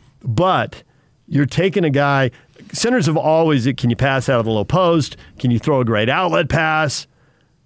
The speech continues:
And then with Walton, he was good enough to move to the high post, but the game's expanded. Now you got a center passing on the move. Ron Boone said that passing on the move, passing on the dribble, and I guess Sabonis doesn't always dribble coming out of those double teams. He'll, sometimes he does, but a lot of times he just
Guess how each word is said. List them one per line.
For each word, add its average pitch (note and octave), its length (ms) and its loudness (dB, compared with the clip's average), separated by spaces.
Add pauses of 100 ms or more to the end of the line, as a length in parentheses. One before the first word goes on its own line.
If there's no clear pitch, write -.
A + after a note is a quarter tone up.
(680)
And F3 160 2
then F#3 100 0
with D3+ 120 0
Walton, F#3 460 2
he E3+ 100 2
was D#3 100 2
good D#3+ 140 0
enough D3+ 180 0
to C3+ 80 -2
move C#3+ 180 2
to G#2 60 -6
the A2+ 120 -2
high E3 220 0
post, D#3+ 380 0
but - 80 -12
the C#3+ 60 -4
game's E3 320 0
expanded. B2+ 500 0
Now C3+ 120 2
you A3+ 120 2
got C#3+ 140 2
a A#2+ 40 -2
center C3+ 280 -2
passing C#3+ 540 -2
on C3 160 2
the A2+ 60 0
move. B2+ 500 0 (880)
Ron F3+ 340 2
Boone G3+ 240 2
said C#3+ 240 0
that A#2 180 -2
passing F3 440 0
on D3+ 100 2
the C#3 60 2
move, C#3+ 260 2
passing D3+ 400 0
on C3 140 2
the A2+ 80 0
dribble, A2+ 720 0 (140)
and E3+ 80 0
I - 40 2
guess G3 180 0
Sabonis D#3 280 0
doesn't B2 220 0
always A2+ 180 0
dribble G2 320 -4
coming G#2 200 -2
out F#2+ 80 0
of F2+ 40 -2
those F2+ 180 -2
double F#2+ 240 -2
teams. F2+ 360 -6
He'll, G#2+ 180 -4
sometimes A#2+ 440 -2
he F#2+ 60 -2
does, F2+ 260 -4
but G#2 100 -6
a - 20 -2
lot G2+ 140 0
of F#2+ 60 -6
times G2+ 220 -2
he G2 80 -4
just F#2 220 -6